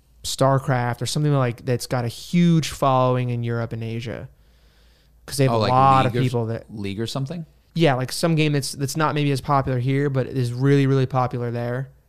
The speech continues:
Speaker 2: Yeah.
Speaker 1: Because they have a lot more people than we do.
Speaker 2: But there's, it's still not even, like,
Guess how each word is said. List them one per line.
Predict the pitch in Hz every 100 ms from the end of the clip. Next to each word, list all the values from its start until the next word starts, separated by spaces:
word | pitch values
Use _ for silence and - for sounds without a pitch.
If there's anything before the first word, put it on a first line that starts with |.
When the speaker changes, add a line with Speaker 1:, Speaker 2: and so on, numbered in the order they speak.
| _
Speaker 2:
Yeah. | 104 90 87
Speaker 1:
Because | 135 143
they | 127
have | 131 120
a |
lot | 120 123
more | 120
people | 131 123
than | 127
we |
do. | 123 131 147 - _ -
Speaker 2:
But | 123
there's, | 120 110 - -
it's | 113 -
still | - 131
not | 120 110
even, | 101 95 87 92 _ _ _ _ _ _ _ _ _ -
like, | 101